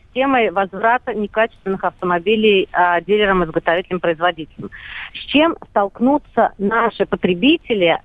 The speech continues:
при закрытии заводов? Самая большая проблема с тем, что субъекты ответственности, в ка-, а, к категории которых относится изготовитель,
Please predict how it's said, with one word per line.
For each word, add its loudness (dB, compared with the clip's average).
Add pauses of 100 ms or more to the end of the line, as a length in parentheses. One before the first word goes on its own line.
(140)
при 2
закрытии -2
заводов? -2 (220)
Самая 2
большая -2 (180)
проблема 0
с -12
тем, 4
что -2 (500)
субъекты 2
ответственности, 0 (240)
в -20
ка-, 0 (120)
а, 2
к -8
категории 2
которых -2
относится -2
изготовитель, -2